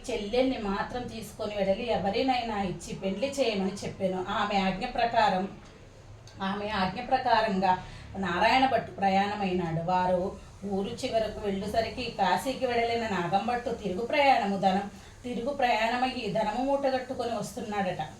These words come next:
కొంత దూరం వచ్చేసరికి ఆయన ఊరు చివరకు వచ్చి,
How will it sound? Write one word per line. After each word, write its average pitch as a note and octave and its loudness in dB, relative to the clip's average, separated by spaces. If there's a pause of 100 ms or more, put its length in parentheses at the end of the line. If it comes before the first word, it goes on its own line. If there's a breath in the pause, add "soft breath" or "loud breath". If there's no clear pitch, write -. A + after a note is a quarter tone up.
(120)
కొంత G3+ -2
దూరం G3+ 2
వచ్చేసరికి A#3 0 (400 loud breath)
ఆయన A3 2
ఊరు G#3+ 0
చివరకు A#3 0
వచ్చి, - 0